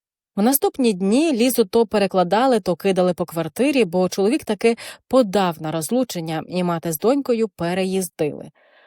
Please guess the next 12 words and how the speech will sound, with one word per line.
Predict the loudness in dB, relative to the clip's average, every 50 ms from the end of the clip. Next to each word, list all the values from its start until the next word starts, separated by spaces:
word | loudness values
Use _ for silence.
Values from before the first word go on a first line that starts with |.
| _ _
Коли | 4 6 8 8 8 6 6
виносили | 4 2 2 4 4 4 4 2 2 2 4
непотріб, | 4 2 2 2 2 2 2 2 0 -2 2
то | 2 2
дівчинка | 4 4 2 0 0 0 -2 0 0 0 0
з | 0
великим | 4 4 6 6 6 4 2 0 -4 -2
задоволенням | -2 0 0 2 2 2 2 4 4 4 2 2 0 -2 -8 -14 -18 -8 -4
жбурнула | -2 0 2 4 4 4 4 4 4 4 2
Лізу | 2 2 2 0 0 0 0 -2
в | -2
смітник. | -2 -2 0 -2 -2 -2 -4 -4 -4 -4 -6 -8 -14